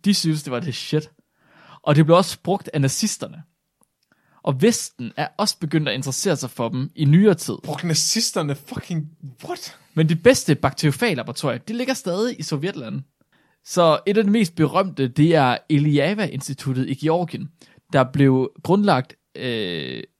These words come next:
Speaker 1: af George Eliava. Det var meget pænt af Sovjetunionen, de gav ham lov til at lægge navn til instituttet, taget i betragtning af, at Eliava fjorten år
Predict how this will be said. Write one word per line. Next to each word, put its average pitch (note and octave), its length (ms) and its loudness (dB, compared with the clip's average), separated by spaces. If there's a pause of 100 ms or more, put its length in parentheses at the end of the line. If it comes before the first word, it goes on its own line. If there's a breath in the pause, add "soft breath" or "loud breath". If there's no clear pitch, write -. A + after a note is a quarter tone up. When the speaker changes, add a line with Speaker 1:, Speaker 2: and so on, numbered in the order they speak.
Speaker 1:
af C3 280 4 (400)
George C#3+ 520 -2
Eliava. C3+ 480 -2 (960 soft breath)
Det D#3+ 120 4
var D#3+ 220 4
meget D3 360 0
pænt F3+ 280 -2
af - 80 -8
Sovjetunionen, E3 540 -2
de - 120 -14
gav B2+ 100 -4
ham A#2 100 -6
lov B2+ 160 -2
til - 120 -8
at A2+ 40 -6
lægge - 160 -10
navn E3+ 180 -2
til C3+ 100 -8
instituttet, A#3+ 420 -4
taget E3+ 180 -4
i - 20 -8
betragtning E3 440 -6
af, C#3+ 200 -4
at B2+ 100 -4
Eliava C3 400 -6
fjorten D3 320 -4
år B2 100 -8